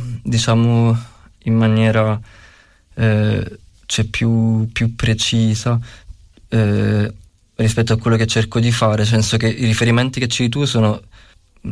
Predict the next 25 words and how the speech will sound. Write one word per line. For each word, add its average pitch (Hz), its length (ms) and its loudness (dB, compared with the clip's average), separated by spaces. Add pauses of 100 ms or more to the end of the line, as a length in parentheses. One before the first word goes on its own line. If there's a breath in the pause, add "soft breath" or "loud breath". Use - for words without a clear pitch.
(260)
cioè, - 140 -2
s-, - 100 -4 (400)
sono 113 220 0
musicisti 117 420 0
a - 20 -4
cui 113 100 -4
sono 107 200 0
molto 127 280 0
legato, 107 420 0
però 131 280 0 (240 loud breath)
il 113 200 -2
tipo 127 440 -2
di 117 180 2
legame 117 520 2
che 107 120 -2
possono 113 380 0
avere 113 220 2
con 113 140 -2
la 110 40 2
mia 113 140 4
musica 127 440 -2
è 110 80 -2 (200)
più 131 180 0
forse 117 640 -2
timbrico 113 800 0